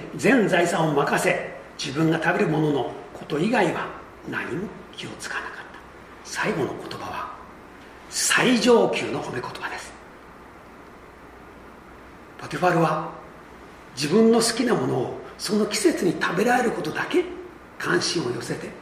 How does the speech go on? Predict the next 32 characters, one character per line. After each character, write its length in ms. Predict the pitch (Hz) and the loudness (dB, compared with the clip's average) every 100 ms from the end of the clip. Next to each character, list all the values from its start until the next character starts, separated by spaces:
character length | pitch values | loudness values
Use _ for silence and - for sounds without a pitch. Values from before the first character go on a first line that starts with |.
| - - - - | -18 -18 -16 -2
あ 140 | 277 | 2
と 120 | 320 | 4
は 100 | 254 | 4
も 220 | 196 147 135 | 4 0 2
う 20 | |
全 320 | 330 359 302 | 4 4 4
部 160 | 285 214 | 2 2
忘 240 | 151 214 | 2 0
れ 80 | 190 | -2
て 100 | 202 | -2
暮 120 | 185 | -2
ら 80 | 165 | 0
せ 100 | 185 | 2
る 80 | 175 | 2
よ 80 | 220 | 2
っ 40 | |
て 100 | - | -2
言 80 | 131 | -6
う 40 | |
ん 40 | 110 | -6
で 80 | |
す。 200 | - - - - - - - - - - - - - - - - - - 143 | -10 -14 -16 -20 -20 -20 -20 -20 -20 -20 -20 -20 -20 -20 -20 -20 -20 -14 -6
ま 80 | 123 | 0
あ、 400 | - - - - | 2 2 0 -6
本 640 | - 120 135 196 226 - - | -8 -2 2 4 2 -2 0
当 300 | 190 180 156 | 2 4 4
に 220 | 143 135 - - - - - - - - - - - | 2 0 -6 -14 -18 -20 -20 -20 -20 -20 -20 -16 0
い 280 | 170 175 - | 4 6 4
い 40 | |
奴 160 | - - | 0 -2
隷 180 | 120 | 0
を 300 | 127 - - | 0 0 -4